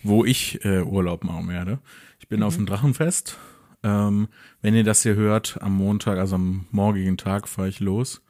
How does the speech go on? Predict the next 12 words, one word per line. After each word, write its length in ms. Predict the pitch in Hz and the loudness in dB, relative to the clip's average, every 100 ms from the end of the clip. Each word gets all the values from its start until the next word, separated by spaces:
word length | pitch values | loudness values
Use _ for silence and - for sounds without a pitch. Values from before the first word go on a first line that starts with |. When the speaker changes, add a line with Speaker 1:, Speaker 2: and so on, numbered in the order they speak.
| - | -14
Speaker 2:
Mhm. 320 | 175 170 165 202 _ | -10 -8 -10 -16 _
Speaker 1:
Ähm, 520 | - 101 98 98 104 - _ - - | 0 2 4 2 0 -6 _ -10 2
und, 680 | 110 107 104 101 98 - - | 4 6 4 4 0 -6 -4
ähm, 640 | 98 95 92 92 90 87 - _ _ _ _ _ _ _ _ _ _ _ _ | 0 2 2 0 -2 -4 -8 _ _ _ _ _ _ _ _ _ _ _ _
danach 360 | - 92 92 - | -2 2 2 2
bin 120 | 131 | 0
ich 100 | 135 | 0
auf 80 | 139 | 0
dem 100 | 139 | 0
Conquest 420 | 165 165 151 143 | 0 0 -2 -2
of 120 | 139 | -2
Mythodea 680 | 139 139 139 117 123 87 82 | 2 2 2 2 2 2 -2